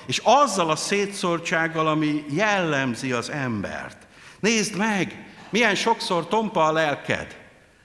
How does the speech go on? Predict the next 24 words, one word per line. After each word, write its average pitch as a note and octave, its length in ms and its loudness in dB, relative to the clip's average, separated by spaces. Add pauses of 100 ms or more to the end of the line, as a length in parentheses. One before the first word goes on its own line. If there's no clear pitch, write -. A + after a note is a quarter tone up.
(220)
Milyen G3 260 4
sokszor E3+ 800 0
nyúlnál F#3 420 2
az C#3+ 140 -2
ige F3+ 280 0
után, D3 580 -2 (340)
és - 140 -8
azt F3+ 180 -4
mondod, D3 280 -2
"Ó, G#3+ 420 0
jaj, F#3+ 220 -2
még E3+ 200 0
azt G3 220 0
is E3 140 -2
el D3+ 200 -2
kell C#3 140 -4
intézni." C3+ 340 -2
Milyen B3 240 2
sokszor A#3 380 2
szeretnél G3+ 600 0
imádkozni F#3+ 800 2
esetleg E3+ 560 2
úgy D3+ 180 0
belül, F#3+ 580 4